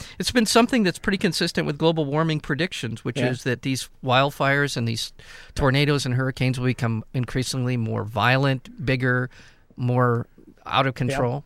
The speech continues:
Speaker 1: This is
Speaker 2: People
Speaker 1: very
Speaker 2: that
Speaker 1: much
Speaker 2: follow
Speaker 1: a
Speaker 2: these things actually say, that this may just be a preview of what's to come in the western part of the U S.
Speaker 1: Yeah.
Speaker 2: That would be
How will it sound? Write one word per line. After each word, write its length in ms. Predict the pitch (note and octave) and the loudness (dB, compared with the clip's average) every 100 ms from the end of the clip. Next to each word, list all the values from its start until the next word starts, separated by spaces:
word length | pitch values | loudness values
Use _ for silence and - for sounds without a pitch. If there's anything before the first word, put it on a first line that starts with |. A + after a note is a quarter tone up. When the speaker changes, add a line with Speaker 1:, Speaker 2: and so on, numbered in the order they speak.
| - | -6
Speaker 1:
This 180 | C3+ D#3+ | -4 2
is 100 | F#3+ | 2
Speaker 2:
People 140 | B2 | 4
Speaker 1:
very 180 | D3 E3 | 4 6
Speaker 2:
that 60 | |
Speaker 1:
much 80 | E3 | 4
Speaker 2:
follow 260 | F3 F#3+ F3 | 4 6 4
Speaker 1:
a 60 | C3+ | 4
Speaker 2:
these 260 | C3+ A#2 | 2 2
things 280 | D3 C#3 B2+ | 2 2 4
actually 320 | C#3 - C#3+ | 2 2 0
say, 300 | - D#3+ B2+ - _ - | 4 4 4 0 _ -8
that 100 | B2 | -2
this 220 | B2+ - | -2 0
may 200 | C#3 B2+ | 2 2
just 260 | A#2 B2+ - | 4 0 0
be 140 | C3 | 0
a 60 | A#2+ | 0
preview 580 | - D#3 A#2+ B2 A#2+ A2+ | 2 2 4 2 2 2
of 140 | A#2+ A#2 | -4 -2
what's 220 | A2 - | -4 -6
to 100 | A#2 | -10
come 280 | - C3 B2 | -2 0 0
in 60 | |
the 80 | A#2+ | 0
western 360 | A#2 A#2+ C3 A2+ | 0 -2 -2 -2
part 220 | C3+ A#2+ | 0 0
of 120 | A2 | 0
the 80 | A2+ | -2
U 220 | A2 A#2 A#2+ | 0 2 2
S. 120 | A#2 | 4
Speaker 1:
Yeah. 200 | D#3 D3+ - - | 2 0 -8 -6
Speaker 2:
That 180 | C3 C3+ | -2 0
would 140 | C#3+ | 0
be 320 | C3 B2+ A#2+ | -2 0 -2